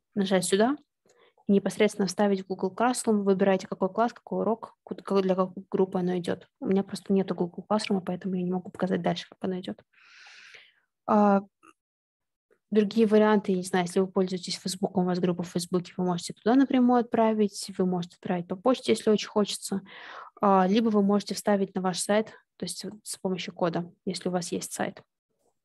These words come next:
есть вы копируете этот код, вставляете, если вы используете какой-то другой сторонний ресурс.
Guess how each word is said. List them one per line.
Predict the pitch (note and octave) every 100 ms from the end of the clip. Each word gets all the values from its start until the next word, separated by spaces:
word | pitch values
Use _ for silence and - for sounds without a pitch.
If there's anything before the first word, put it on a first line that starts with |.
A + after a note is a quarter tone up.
| _ _
есть | -
вы | F#3+
копируете | F3+ F#3 F#3 F#3
этот | -
код, | - A#3 -
вставляете, | - F#3+ F#3+ F#3+ F#3
если | F3 -
вы | F3+
используете | - F#3+ F3+ -
какой-то | F3+ F3
другой | F#3 F3
сторонний | E3+ F#3 F3+ F#3+
ресурс. | - - -